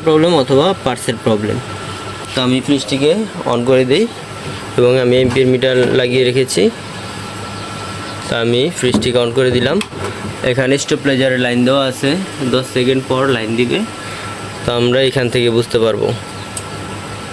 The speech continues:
তো লাইন দিছে, এখানে ফোর অ্যাম্পিয়ার নিচ্ছে, তার মানে কম্প্রেসার চলতেছে না। আমরা লাইনটিকে অফ করে দেব। লাইনটিকে অফ করে দিলাম। এখন আমরা প্লাগটি খুলে, প্লাগটি খুলে নিলাম।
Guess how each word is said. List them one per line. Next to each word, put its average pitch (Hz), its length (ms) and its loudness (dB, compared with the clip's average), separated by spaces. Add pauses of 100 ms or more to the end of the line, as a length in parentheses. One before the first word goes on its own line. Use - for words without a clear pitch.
(240)
তো 135 60 2 (120)
লাইন 127 140 2 (100)
দিছে, 135 240 2 (380)
এখানে 120 300 0
ফোর 131 200 4
অ্যাম্পিয়ার 127 380 2
নিচ্ছে, 120 260 0 (140)
তার 120 140 2
মানে 117 140 2 (100)
কম্প্রেসার 120 440 0
চলতেছে 127 360 0 (100)
না। 123 60 0 (760)
আমরা 117 240 2
লাইনটিকে 117 400 0
অফ - 140 -2
করে 110 200 2
দেব। 107 120 2 (1200)
লাইনটিকে 127 440 0
অফ - 160 -4
করে 143 200 4
দিলাম। 180 220 4 (300)
এখন 131 200 0 (100)
আমরা 135 180 2 (200)
প্লাগটি 123 340 -2 (100)
খুলে, 131 280 4 (1800)
প্লাগটি 127 360 -2
খুলে 131 180 2 (100)
নিলাম। 117 260 0